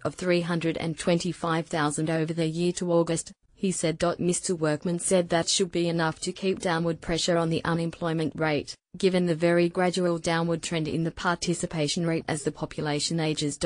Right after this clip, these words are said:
He expects the unemployment rate to be around five point four percent by the end of two thousand and seventeen, from its current level of five point six percent.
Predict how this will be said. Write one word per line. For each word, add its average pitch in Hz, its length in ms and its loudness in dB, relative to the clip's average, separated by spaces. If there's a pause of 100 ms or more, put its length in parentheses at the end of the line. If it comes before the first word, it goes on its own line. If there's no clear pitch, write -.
(100)
He 170 180 2
expects - 500 0
the - 160 -4
unemployment 165 800 -2
rate 160 280 -4
to 190 80 0
be 180 180 2
around 165 340 2
five 165 360 0
point 165 260 0
four 170 220 2
percent 165 420 -2
by 156 160 0
the 165 180 -4
end 165 160 -2
of 156 140 -4
two 196 220 -2
thousand 165 420 -2
and 160 140 -2
seventeen, 160 760 0 (220)
from 196 180 2
its - 160 -4
current 180 420 -2
level 165 280 0
of 160 100 -2
five 156 540 -2
point 170 340 -2
six - 320 -4
percent. - 480 -2